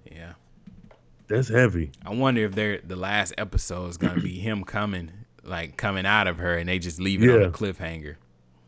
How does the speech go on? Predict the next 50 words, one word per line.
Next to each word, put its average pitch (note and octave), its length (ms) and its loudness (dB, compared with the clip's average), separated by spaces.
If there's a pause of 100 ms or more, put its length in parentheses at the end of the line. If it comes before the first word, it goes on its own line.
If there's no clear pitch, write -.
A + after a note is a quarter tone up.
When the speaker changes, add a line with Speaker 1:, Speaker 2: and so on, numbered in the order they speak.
(140)
Speaker 2:
That B2 280 8
shit, A2 340 4
that B2 180 6
would, B2 220 2
that A2 160 6
would G2+ 80 0
suck G2+ 260 -2
me G2+ 220 2
in. F2 120 -2 (160)
<clears throat> - 140 -8
Speaker 1:
And D3+ 320 6
Speaker 2:
I C3 160 8
Speaker 1:
I - 20 8
don't D#3+ 160 8
Speaker 2:
hope A#2+ 40 6
Speaker 1:
want A#2+ 140 4
Speaker 2:
that's - 0 -
Speaker 1:
them A2 120 0
to G2+ 80 2
Speaker 2:
not G#2 60 -2
Speaker 1:
do G2+ 100 2
Speaker 2:
it. E2+ 320 -2
Speaker 1:
that. - 340 2
<laughs> - 40 -4
I B2+ 100 4
want C3+ 200 8
Speaker 2:
Yeah, C3 80 8
Speaker 1:
them C#3 100 8
Speaker 2:
look, D3 100 8
Speaker 1:
to D3 60 6
Speaker 2:
look. C#3+ 140 6
Speaker 1:
resolve G#2+ 400 6
everything. F2+ 480 -2
Speaker 2:
<laughs> C#3+ 60 6 (920)
Right, B2+ 420 6
and, A2+ 220 0
and A#2+ 180 0
give C3 140 6
me B2+ 120 4
some A2 200 -2
setup A2+ 400 6
for G#2 120 2
season G2+ 420 4
two G2 420 6
in, F#2+ 320 4
Speaker 1:
Right. G2 100 4
Speaker 2:
in A2 100 8
a G2+ 60 8
different G2 380 6
way. E2+ 260 8